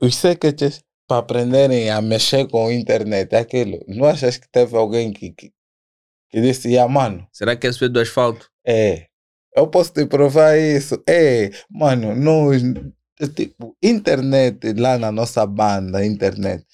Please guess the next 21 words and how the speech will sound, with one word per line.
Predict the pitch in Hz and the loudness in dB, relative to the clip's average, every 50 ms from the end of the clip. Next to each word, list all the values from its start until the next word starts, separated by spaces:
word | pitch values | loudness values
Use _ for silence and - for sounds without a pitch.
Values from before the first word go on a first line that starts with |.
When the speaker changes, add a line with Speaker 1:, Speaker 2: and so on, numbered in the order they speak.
| _ _ _ _ _ _ | _ _ _ _ _ _
Speaker 1:
Esse | 262 220 - - | -10 -10 -8 -4
mambo, | - 131 123 123 127 117 101 - _ _ _ _ _ | -2 -2 -2 -2 -4 -8 -10 -12 _ _ _ _ _
aqui, | _ 143 156 156 - 190 196 - - - _ _ _ _ _ _ _ _ _ | _ -8 -8 -4 -2 -2 -2 -2 -4 -8 _ _ _ _ _ _ _ _ _
tipo, | _ 127 120 _ _ _ _ _ | _ -18 -18 _ _ _ _ _
no | _ 104 101 143 156 | _ -6 -2 -2 0
asfalto | 165 165 160 - 185 180 185 180 - | 0 0 -2 0 0 0 0 0 0
há | 185 208 | -2 0
muito | 208 180 180 165 - | 0 -2 -4 -2 -2
esse | 196 165 - - 147 | -2 -2 -2 -4 -4
mambo | 151 160 175 175 165 151 139 | -2 -2 0 0 0 -2 -2
de | 127 123 127 | 0 0 0
banda | 123 131 160 175 170 160 131 131 | 0 0 -2 -4 -2 -2 -2 0
larga, | 127 139 165 170 165 160 143 156 | 0 0 0 0 0 2 2 2
essas | 165 160 - 147 143 | 0 0 -2 -6 -6
coisas | - - 165 165 156 151 147 - | -2 -2 0 0 0 -2 -2 0
todas. | - 160 156 151 - 135 127 | 2 2 2 2 0 -2 -2
Lá, | 143 160 180 185 175 139 139 135 123 120 120 | 0 2 2 4 4 4 2 2 0 -2 -4
lá | 117 117 127 135 143 143 | -6 -2 0 2 2 2
naquelas | 135 123 110 - - 139 135 131 120 113 110 107 | 0 -2 -4 -2 0 0 0 2 0 -2 -4 -4
zonas, | 120 123 131 127 120 120 117 113 110 107 104 - - - - - - - _ _ _ _ _ | -2 0 0 0 0 -2 -2 -4 -4 -4 -4 -8 -14 -18 -20 -20 -20 -20 _ _ _ _ _
Sapô, | - - - - 92 - _ _ - 101 107 107 107 104 104 101 101 98 98 92 92 87 87 | -20 -20 -18 -20 -20 -20 _ _ -4 0 2 2 2 2 0 0 0 0 0 -2 -4 -8 -8